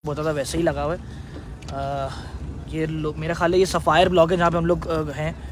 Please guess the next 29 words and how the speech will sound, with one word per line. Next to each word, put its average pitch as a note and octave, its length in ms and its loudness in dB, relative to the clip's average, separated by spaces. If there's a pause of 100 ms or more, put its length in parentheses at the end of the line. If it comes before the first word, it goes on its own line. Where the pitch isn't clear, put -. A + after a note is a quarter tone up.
(140)
जहाँ D3 160 -4
से E3 100 -6
हम D#3+ 60 -2
लोग D#3 80 -2 (160)
enter C#3+ 220 -2
हुए D3+ 160 -2
हैं। - 1500 -14
बछड़ियाँ, E3 380 -2 (200)
छोटी D#3+ 320 2
बछड़ियाँ, E3 320 0
हालांकि F3 260 4
rate F3+ 240 4
का G3+ 100 6
मुझे G3 160 4
अंदाज़ा F#3 280 6
नहीं F#3+ 120 2
है, G#3 40 4
मैं G3+ 80 4
rate F3 180 4
भी F#3+ 100 -2
पूछूंगा F#3 340 0
इंशाल्लाह F#3+ 320 4
उतर F3 180 2
के। F#3+ 140 -6 (1500)
बड़े D#3+ 200 6
बछड़े E3 320 2
खड़े D#3+ 200 2
हुए D#3+ 100 -2
हैं। D#3+ 240 -8